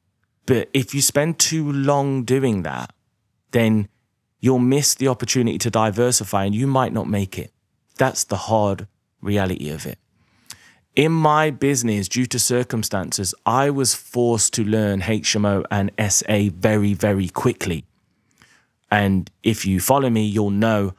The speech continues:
I not only diversify in terms of H M O, student and professional, but I also diversify in terms of H M O and S A. Um, and that's really key. And I did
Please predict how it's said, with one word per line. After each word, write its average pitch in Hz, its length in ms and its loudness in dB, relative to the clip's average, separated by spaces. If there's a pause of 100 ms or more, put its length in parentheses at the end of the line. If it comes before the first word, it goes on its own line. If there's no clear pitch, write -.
(560)
I 117 100 4
not 131 280 2
only 131 320 2
diversify 110 720 0
in 104 80 0
terms 104 320 -2
of 104 220 -4 (360)
H 107 260 0
M 101 100 0
O, 98 200 0 (680)
student 104 400 0
and 98 160 -4
professional, 107 420 0
but 90 160 0
I 107 140 -4 (140)
also 120 480 2
diversify 101 760 0
in 95 80 0
terms 95 360 -2
of 92 120 -4 (200)
H 101 260 0
M 101 60 2
O 92 160 2
and 92 100 -2 (140)
S 90 240 0 (100)
A. 87 300 -2 (1040)
Um, 98 260 2
and 92 200 -2
that's - 280 0
really 101 200 0
key. 90 400 -4 (320)
And 113 180 2
I 113 160 2
did 135 380 0